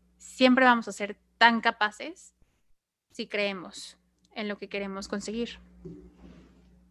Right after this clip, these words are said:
Obvio, dejar fluir las cosas,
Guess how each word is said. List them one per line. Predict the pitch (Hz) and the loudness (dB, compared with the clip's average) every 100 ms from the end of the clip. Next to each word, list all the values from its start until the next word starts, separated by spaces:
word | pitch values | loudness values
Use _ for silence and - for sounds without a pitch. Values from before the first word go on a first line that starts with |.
| _ _ _ _ _ _ - | _ _ _ _ _ _ 4
Obvio, | 220 233 220 208 | 8 8 6 4
dejar | 190 190 185 | 4 2 2
fluir | 196 202 190 | -2 0 0
las | 185 - | -4 -6
cosas, | 220 226 190 190 269 - - | -6 -4 -2 -2 -2 -10 -20